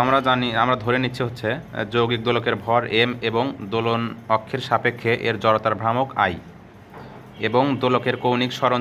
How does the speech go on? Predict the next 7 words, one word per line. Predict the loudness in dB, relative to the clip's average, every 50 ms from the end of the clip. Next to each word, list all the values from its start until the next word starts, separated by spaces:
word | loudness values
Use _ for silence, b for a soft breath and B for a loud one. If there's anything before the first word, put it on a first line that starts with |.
| -2
যদি | -2 -4 -4 -4
theta | -4 0 2 2 2 2
হয়, | 2 0 0 2 2 2
তাহলে | 2 2 0 -2 -2 -2 -4 -8 -16 -20 -20 -20 -20 -14 -10 -8 -4 -2 -2
গতিশক্তি | -2 -2 -2 -4 -4 -6 -4 -2 -2 -2 -2 -4 -6 -12 -16 -20 -20 -20 -10 -2
টি | 0 0 0 2
সমান | 2 2 2 2